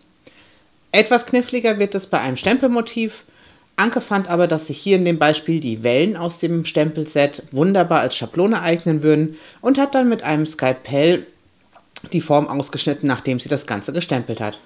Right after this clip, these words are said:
Dabei hat Anke die kleinen Bläschen weggelassen, diese fügt sie dann hinterher mit Farbe freihand hinzu.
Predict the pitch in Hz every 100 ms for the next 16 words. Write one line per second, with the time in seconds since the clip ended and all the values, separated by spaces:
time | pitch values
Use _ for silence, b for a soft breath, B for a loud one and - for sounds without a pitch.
0 | _ b b b b b b _ _ -
1 | 160 190 196 165 180 214 196 - 160 135
2 | - 220 294 269 233 226 208 196 196 208
3 | 190 175 180 175 180 - 160 143 151 147
4 | 135 135 127 - 127 - 120 107 113 -
5 | - 104 104 104 151 165 - -